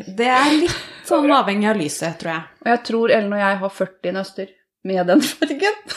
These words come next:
Speaker 2: <laughs> Og vi vet ikke helt hvem farge den er, men veldig fin. Det, det synes vi.
Speaker 1: Kjempefin. Ja, og så kjøpte jeg litt plum. Det var det også mye av der.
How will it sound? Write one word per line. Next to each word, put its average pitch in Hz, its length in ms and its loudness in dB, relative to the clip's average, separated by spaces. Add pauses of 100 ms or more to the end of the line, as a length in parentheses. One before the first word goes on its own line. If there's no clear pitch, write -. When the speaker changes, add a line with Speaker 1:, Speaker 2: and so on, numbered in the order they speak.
(160)
Speaker 2:
<laughs> - 400 -6
Og 262 100 4
vi 294 100 4
vet 262 200 4
ikke 339 200 -2
helt 269 180 4
hvem 208 140 -4
farge 208 220 -2
den 220 160 0
er, 247 140 0
men 220 180 -6 (220)
veldig 208 380 0
fin. 277 280 2 (120)
Det, - 300 0 (160)
det 220 240 0
synes 208 180 -2
vi. 160 80 -4
Speaker 1:
Kjempefin. 190 600 -4 (1300)
Ja, - 200 2
og 220 80 2
så 262 100 -6
kjøpte 294 260 0
jeg 220 60 0
litt 233 200 -2
plum. 156 640 -6 (1500)
Det - 160 -10
var - 120 -10
det - 80 -8
også - 180 -12
mye 160 120 -10
av - 100 -14
der. - 140 -16